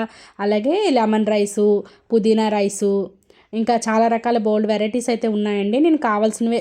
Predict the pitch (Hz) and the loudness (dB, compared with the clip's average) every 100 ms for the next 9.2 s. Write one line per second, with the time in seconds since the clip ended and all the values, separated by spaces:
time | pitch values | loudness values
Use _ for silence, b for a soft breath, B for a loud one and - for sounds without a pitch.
0 | - 214 208 220 214 220 208 240 214 214 | -2 -6 -4 -4 0 -2 0 0 0 0
1 | 196 - 190 185 240 453 B B B 226 | -4 -6 -4 -2 -2 -4 B B B -4
2 | 226 220 294 285 240 214 220 226 214 220 | 0 2 2 0 0 -2 0 2 2 2
3 | 220 208 208 208 202 202 202 233 392 480 | 0 2 2 0 0 0 0 0 -2 -4
4 | B B - 226 214 202 208 208 208 226 | B B -2 0 0 0 0 0 0 0
5 | 202 214 214 202 202 208 208 208 262 311 | 2 2 2 2 0 2 2 0 0 -2
6 | 269 208 226 240 240 220 214 208 208 196 | -2 -2 0 0 0 2 0 0 0 -2
7 | 190 202 220 208 196 202 - 208 220 214 | -2 -4 -4 -2 -2 -4 -4 -2 -2 -2
8 | 190 196 202 196 202 214 202 190 185 196 | -2 -2 -2 -2 -2 -2 -2 -2 -2 -4
9 | 196 202 | -4 -4